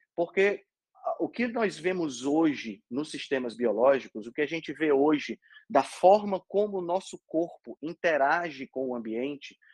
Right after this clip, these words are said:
da forma como a nossa fisiologia reage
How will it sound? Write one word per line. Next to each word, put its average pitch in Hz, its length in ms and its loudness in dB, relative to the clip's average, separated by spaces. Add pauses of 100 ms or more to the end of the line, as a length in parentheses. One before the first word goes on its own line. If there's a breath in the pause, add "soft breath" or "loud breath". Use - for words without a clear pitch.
(180 soft breath)
da 127 100 2
forma 165 340 0
como 170 220 -2
a 160 60 0
nossa 160 320 0
fisiologia 180 1300 -2 (320 soft breath)
reage 147 880 2